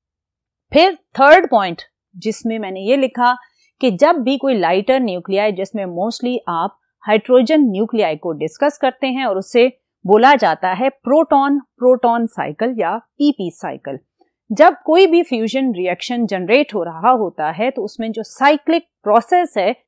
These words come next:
उस साइक्लिक प्रोसेस की एक लॉन्ग टाइम पीरियड रिक्वायरमेंट होती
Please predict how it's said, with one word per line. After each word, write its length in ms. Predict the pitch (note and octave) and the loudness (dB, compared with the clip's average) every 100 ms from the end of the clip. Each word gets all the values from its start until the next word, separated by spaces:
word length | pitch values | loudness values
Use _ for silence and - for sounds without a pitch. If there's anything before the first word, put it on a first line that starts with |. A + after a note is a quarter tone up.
| _ | _
उस 180 | D#4+ - | -2 0
साइक्लिक 520 | G#3+ A#3+ D#4 G4 - | 2 2 2 0 -2
प्रोसेस 440 | G3 F3 - D4 - | -4 -2 0 -2 -2
की 180 | C4+ D4 | -4 -2
एक 160 | C4 - | -4 -4
लॉन्ग 480 | F#3+ F#3+ B3 F4 D#4+ - | -2 4 6 6 2 0
टाइम 300 | G#3+ C4 C4+ | 0 2 0
पीरियड 500 | G3+ E3+ E3 A3+ C#4+ _ - | -2 -6 -2 -2 -4 _ -8
रिक्वायरमेंट 680 | F#3 F#3+ G3 E3+ E3 E3 C#3+ | -6 -2 -2 -2 -4 -8 -10
होती 300 | C3+ - | -14 -12